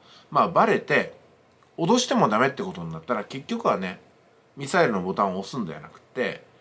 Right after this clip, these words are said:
あ、これでもダメならやっぱり話し合わないとねっていうことになると思うんですよ。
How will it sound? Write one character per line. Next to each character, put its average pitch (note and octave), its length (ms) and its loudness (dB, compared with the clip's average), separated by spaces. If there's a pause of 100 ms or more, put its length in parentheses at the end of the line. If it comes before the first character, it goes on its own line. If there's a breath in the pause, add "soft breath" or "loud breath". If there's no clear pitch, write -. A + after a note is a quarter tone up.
(280 soft breath)
あ、 A2+ 140 -2
こ - 180 2
れ G#3+ 60 2
で C#4+ 60 2
も A#3 120 4
ダ A#2+ 100 4
メ A2+ 80 0
な F#2+ 100 -2
ら F2 80 -6
や G2 80 -4
っ - 40 -6
ぱ D#3+ 120 0
り G#2 80 0
話 A#2 260 -4
し - 60 -2
合 D#3+ 80 4
わ D3+ 60 4
な F#2+ 120 -2
い D#2+ 40 -12
と D#2+ 120 -18
ね G#2 100 -10
っ - 520 -20
て A2 60 -12
い - 20 -10
う G2 40 -14
こ G2+ 60 -12
と F#2+ 60 -12
に F2+ 60 -10
な F#2+ 80 -8
る D#2 60 -16
と - 60 -20
思 D2+ 100 -18
う - 20 -20
ん - 40 -20
で - 60 -20
す - 60 -20
よ。 - 80 -20